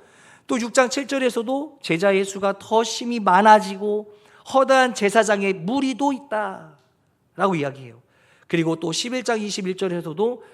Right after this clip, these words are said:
수많은 사람들에 관련된 이야기가 나와요.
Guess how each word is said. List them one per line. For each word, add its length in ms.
수많은 1040
사람들에 800
관련된 460
이야기가 300
나와요. 220